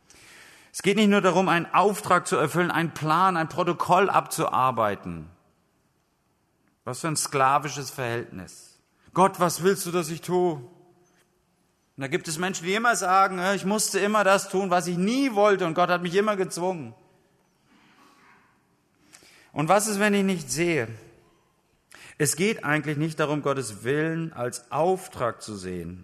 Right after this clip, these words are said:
unabhängig von Gott, als ob Gott oben im Himmel wie ein Klassenlehrer sagt, „Und hier verteile ich die Klassenarbeiten.“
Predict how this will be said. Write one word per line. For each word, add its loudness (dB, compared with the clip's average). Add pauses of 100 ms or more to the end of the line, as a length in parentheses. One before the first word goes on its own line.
(120)
unabhängig -4
von -6
Gott, -2
als -4
ob -4
Gott -2
oben -4
im -6
Himmel -4
wie -6
ein -6
Klassenlehrer -4
sagt, -6
„Und -8
hier -4
verteile -8
ich -20
die -14
Klassenarbeiten.“ -8